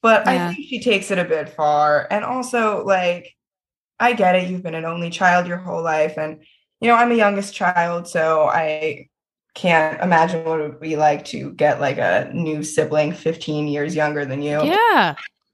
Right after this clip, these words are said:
Speaker 1: I imagine that that actually would be pretty tough. And I don't know that Tammy and Eric took that into account, like, when telling her and helping her through that. But yeah, oof.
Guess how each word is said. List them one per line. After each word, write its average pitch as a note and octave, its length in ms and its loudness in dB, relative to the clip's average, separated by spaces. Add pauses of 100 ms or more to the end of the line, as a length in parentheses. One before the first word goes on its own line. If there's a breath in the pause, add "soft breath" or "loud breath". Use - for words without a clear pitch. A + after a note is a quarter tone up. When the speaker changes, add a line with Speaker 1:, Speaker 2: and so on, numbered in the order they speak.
(200)
Speaker 1:
I F#3+ 120 6
imagine G3+ 380 4
that E3+ 120 0
that E3 160 6
actually D#3+ 340 0
would D3+ 180 -4
be D#3 120 -10
pretty D#3 260 -8
tough. D3+ 380 0
And D3 160 -4
I C3 100 -2
don't D3 480 -2 (100)
know E3 480 2
that D#3 360 0 (260)
Tammy D#3 340 -2
and D3 80 -4
Eric D3+ 420 -2
took F#3 200 -6
that D3+ 160 2
into D#3+ 280 -6
account, D3+ 500 -2 (160)
like, D3 240 -2
when C#3+ 360 -4 (500)
telling A3+ 580 2
her G3 520 6
and D3 380 -4 (760)
helping G#3+ 440 0
her F#3+ 180 -2
through F3 180 -4
that. E3 340 2
But D3+ 400 0 (1120 soft breath)
yeah, A3+ 400 4
oof. G3 720 -6